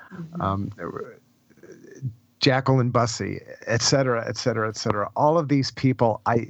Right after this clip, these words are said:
Speaker 2: you know, I, some of them I had been familiar with, others were new to me. Uh, but these people are, are teachers. And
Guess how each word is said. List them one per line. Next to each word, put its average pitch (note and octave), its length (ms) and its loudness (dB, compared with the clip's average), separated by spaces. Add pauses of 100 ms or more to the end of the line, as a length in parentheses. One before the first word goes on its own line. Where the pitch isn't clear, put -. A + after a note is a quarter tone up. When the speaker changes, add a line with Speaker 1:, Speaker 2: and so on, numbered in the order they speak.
Speaker 2:
you C3 100 2
know, A2+ 220 2 (480)
I, A2 160 -4
some F3 260 4
of F#3+ 80 4
them D#3+ 140 4
I C#3+ 160 4
had C3 180 -2
been B2+ 140 0
familiar C#3 480 0
with, C3 220 2
others B2 480 0
were G#2+ 80 2
new B2+ 300 4
to C3 180 0
me. B2+ 300 2 (760)
Uh, A2 300 4 (540)
but B2+ 160 4
these C#3+ 340 4
people B2 460 2
are, A2 300 2 (200)
are G#2+ 240 4 (680)
teachers. - 800 0 (1500)
And A#2+ 640 2